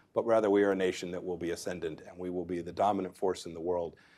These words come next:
and a force for good in the world, as we have been for the last decades for an awfully long time to come.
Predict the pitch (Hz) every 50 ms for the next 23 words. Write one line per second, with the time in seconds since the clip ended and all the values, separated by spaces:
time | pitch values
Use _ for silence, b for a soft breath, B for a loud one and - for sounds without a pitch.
0 | b b b b b - 95 92 85 - 131 127 120 - - 113 107 110 127 127
1 | 107 95 92 87 85 87 87 87 85 80 - 104 98 95 90 82 98 101 101 -
2 | - 95 90 90 92 90 - - - - 85 80 - 90 80 78 - - - -
3 | 85 82 80 80 - - - - - - - 104 98 - 101 95 90 87 87 85
4 | 85 82 - - 85 82 - - 80 - 80 78